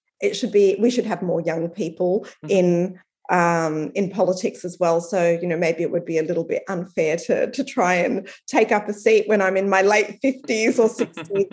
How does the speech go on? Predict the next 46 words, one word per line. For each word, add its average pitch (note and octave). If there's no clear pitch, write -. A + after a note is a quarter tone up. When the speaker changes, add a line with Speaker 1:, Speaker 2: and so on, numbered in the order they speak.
Speaker 1:
And, G3
you G#3
know, G3
Speaker 2:
<laughs> G3+
Speaker 1:
those F#4
roles, D4
I, B3
I'm B3+
really G#3
passionate G3
about F3+
the G3
idea F3
that, F#3
you G#3
know, F3
we F3+
need D#3
young D3
people E3
representing, D3+
uh, D3+
you G3
know, E3+
we G#3+
need, A#3
we C#4
need B3+
better F3+
representation D#3
in D#3+
politics, -
full E3
stop. -
You D#3
know, D3+
the E3+
fact E3+
that F3+
we F#3
only F3
have F3+
thirty-five F3
percent -
female G3
representation E3+